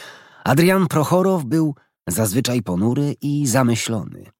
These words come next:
Przerywał milczenie chyba tylko po to, aby łajać córki, gdy przyłapywał je na gapieniu się przez okno na przechodniów, albo by zażądać za swe wyroby wysokiej ceny od tych, którzy mieli nieszczęście, a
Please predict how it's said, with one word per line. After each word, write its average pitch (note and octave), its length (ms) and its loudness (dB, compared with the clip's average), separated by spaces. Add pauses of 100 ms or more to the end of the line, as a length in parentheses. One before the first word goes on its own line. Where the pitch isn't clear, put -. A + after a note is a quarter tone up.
(640)
Przerywał B2+ 480 2
milczenie B2 460 2
chyba A2+ 240 0
tylko F#3 280 2
po C3+ 140 0
to, - 200 -2
aby A#2 200 2
łajać C#3+ 580 2
córki, E2+ 500 -6
gdy G2+ 320 -2
przyłapywał A#2 640 2
je A#2+ 160 2
na A#2 120 2
gapieniu A2+ 420 0
się G#2+ 140 -2
przez G#2 240 -2
okno A2+ 280 0
na G#2 120 0
przechodniów, G2 640 -2 (500)
albo F3 360 2
by D3+ 280 2
zażądać A#2+ 560 0
za G2 180 -2
swe F#2+ 240 -4
wyroby E2+ 380 -4
wysokiej D#2+ 560 -6
ceny - 440 -6
od - 420 -10
tych, G#2 300 -2 (400)
którzy A2+ 460 -6
mieli D#3 280 2
nieszczęście, A#2+ 880 0 (340)
a E3+ 160 0